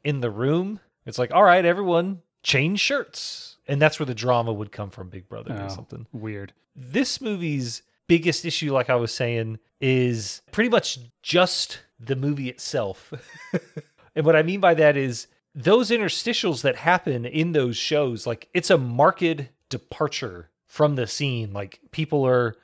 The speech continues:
Speaker 1: talking. It's like, you know, Billy and James are arguing because one of them wants to talk to Lily, and then Lily doesn't want to talk to Billy or James. She wants to talk to Bob. Well, Bob doesn't want to talk to Lily either. So, like, there's the drama that surrounds it or whatever. And then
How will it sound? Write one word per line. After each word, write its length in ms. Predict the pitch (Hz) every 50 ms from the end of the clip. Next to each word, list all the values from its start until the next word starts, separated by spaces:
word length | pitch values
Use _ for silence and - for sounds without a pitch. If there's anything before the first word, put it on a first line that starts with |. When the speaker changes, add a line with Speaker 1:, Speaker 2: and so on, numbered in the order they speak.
| _ _ _
Speaker 1:
talking. 540 | - - 156 143 - - 117 101 98 95 90 110
It's 160 | 127 - -
like, 180 | 120 101 - -
you 80 | 139
know, 180 | 123 113 110 107
Billy 480 | 104 - 151 156 160 151 151 143 135
and 120 | 127 123 110
James 440 | - 175 180 175 165 151 135 113 113
are 140 | 123 127
arguing 480 | 135 151 160 151 131 127 120 113 107 107
because 420 | 107 107 - - 120 110 107 98
one 160 | 101 123 147 151
of 60 | 135
them 140 | 127 123 120
wants 220 | 123 117 - -
to 60 | - 113
talk 240 | - 131 123 - _
to 60 | -
Lily, 460 | 123 135 160 165 151 135 113 101 101
and 100 | 101 101
then 240 | 107 107 101 98 98 - _ _ _
Lily 300 | - 123 147 165 170 170
doesn't 260 | 156 160 160 139 170 170
want 180 | 160 160 185
to 40 | 196
talk 220 | - - 135 123
to 80 | - 120
Billy 280 | 101 117 113 113 110 107
or 40 | 107
James. 240 | 95 113 113 117 110
She 100 | - 120
wants 160 | 110 101 -
to 40 | -
talk 180 | - 120 107 -
to 80 | 117
Bob. 360 | 95 - - 139 139 123 113 104
Well, 100 | 104 92
Bob 240 | - 131 131 147 143
doesn't 200 | 131 123 113 131
want 180 | 127 127 127 123
to 60 | -
talk 160 | 123 117 -
to 80 | - 117
Lily 340 | 98 107 104 101 104 107
either. 440 | 117 143 170 180 127 104 90 87 90 _ _ _ _
So, 280 | - - 139 123 117
like, 340 | 120 113 117 110 110 - -
there's 240 | 127 143 143 131 -
the 100 | - 147
drama 360 | - - 170 175 165 156 131
that 160 | 117 120 117
surrounds 540 | - - 147 127 131 127 120 117 113 107 98
it 100 | 104 104
or 80 | 110 107
whatever. 400 | 110 113 117 117 101 110 110 113
And 180 | 113 135 139
then 240 | 131 139 135 127 120